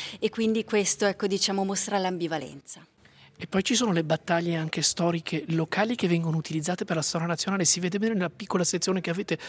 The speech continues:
Speaker 2: sulla battaglia di Morat, dove cambia la visione a seconda del momento in cui viene evocata la battaglia di Morat.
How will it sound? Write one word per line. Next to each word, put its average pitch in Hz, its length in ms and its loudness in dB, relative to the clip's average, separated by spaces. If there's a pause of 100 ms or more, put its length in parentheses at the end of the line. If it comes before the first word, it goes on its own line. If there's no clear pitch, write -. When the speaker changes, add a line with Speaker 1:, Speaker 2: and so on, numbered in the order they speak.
Speaker 2:
sulla 185 260 4
battaglia 180 340 2
di 175 140 0
Morat, 175 320 2 (260)
dove 175 300 4
cambia 233 340 4
la 214 120 4
visione 220 500 4
a 247 60 6
seconda 214 360 6
del 196 140 6
momento 208 420 2
in 240 80 4
cui 185 160 2
viene 202 360 4
evocata 196 640 2
la 190 60 -8
battaglia 160 320 -8
di 151 120 -8
Morat. 151 340 -10